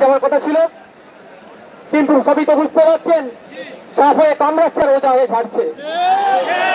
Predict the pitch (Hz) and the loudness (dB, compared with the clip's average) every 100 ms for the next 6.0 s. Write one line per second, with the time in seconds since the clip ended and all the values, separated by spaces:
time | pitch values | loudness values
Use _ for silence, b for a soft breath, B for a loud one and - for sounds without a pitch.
0 | 370 - 403 - - - - - 403 - | 0 0 -2 -4 -2 -2 0 0 0 -2
1 | - - - - 311 - - 302 - 415 | -2 -4 -4 -6 -4 -2 -2 -2 -2 -2
2 | 339 330 359 311 - 302 320 294 262 320 | -2 -2 -2 -4 -6 -20 -20 -2 0 0
3 | 349 320 320 330 370 349 359 370 359 392 | 0 0 0 0 -2 -2 -2 -2 -2 0
4 | 392 330 220 - - - - - - - | 2 0 -2 -6 -20 -20 -20 -20 -20 -20
5 | - - - - - 254 262 226 262 | -20 -20 -20 -20 -4 2 4 4 2